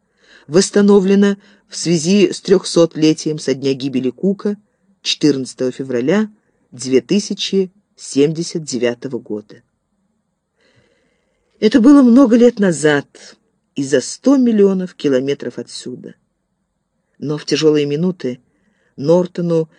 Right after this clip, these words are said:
неизменно казалось, что Кук незримо присутствует рядом. Втайне от всех, глубоко про себя, он спрашивал: «Ну, капитан,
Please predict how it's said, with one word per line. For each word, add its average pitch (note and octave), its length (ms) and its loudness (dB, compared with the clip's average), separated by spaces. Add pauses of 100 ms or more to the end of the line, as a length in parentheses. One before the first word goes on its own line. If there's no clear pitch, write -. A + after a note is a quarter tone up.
(140)
неизменно E3+ 640 2
казалось, E3 460 0
что - 240 -8
Кук - 440 -6
незримо F#3+ 480 0
присутствует F#3 640 -6
рядом. B2 540 -6 (720)
Втайне E3+ 440 0
от D#3+ 80 -8
всех, D#3 420 0
глубоко C#3+ 400 -2
про D3+ 160 -8
себя, D#3 380 -2 (280)
он D#3+ 120 -6
спрашивал: B2 800 -6 (520)
«Ну, D#3+ 120 -6
капитан, C3 540 -8